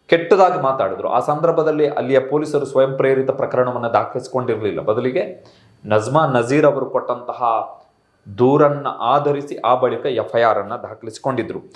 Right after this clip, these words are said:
ಇನ್ನು ಅನಂತ್ ಕುಮಾರ್ ಹೆಗಡೆ ಬಿ ಜೆ ಪಿಯಲ್ಲಿ ಈಗ ಒಂಟಿ, except ಕೆ ಎಸ್ ಈಶ್ವರಪ್ಪ. ಮುಖ್ಯಮಂತ್ರಿ ಸಿದ್ದರಾಮಯ್ಯನವರು ಕೆ ಎಸ್ ಈಶ್ವರಪ್ಪನವರ ಬಗ್ಗೆ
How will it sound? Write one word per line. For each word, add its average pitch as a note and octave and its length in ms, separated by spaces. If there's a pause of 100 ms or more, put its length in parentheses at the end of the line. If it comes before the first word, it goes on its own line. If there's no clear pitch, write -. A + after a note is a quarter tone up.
(420)
ಇನ್ನು F#3 380 (640)
ಅನಂತ್ G3 300
ಕುಮಾರ್ G3+ 320
ಹೆಗಡೆ D3+ 720 (1040)
ಬಿ F3 140
ಜೆ F#3 220
ಪಿಯಲ್ಲಿ D3+ 340
ಈಗ C3+ 140
ಒಂಟಿ, C3 580 (1040)
except G#3 540
ಕೆ - 120
ಎಸ್ D3 240
ಈಶ್ವರಪ್ಪ. - 840 (320)
ಮುಖ್ಯಮಂತ್ರಿ D3+ 600
ಸಿದ್ದರಾಮಯ್ಯನವರು D3 720
ಕೆ D3 100
ಎಸ್ C#3+ 200
ಈಶ್ವರಪ್ಪನವರ B2+ 640
ಬಗ್ಗೆ A#2+ 680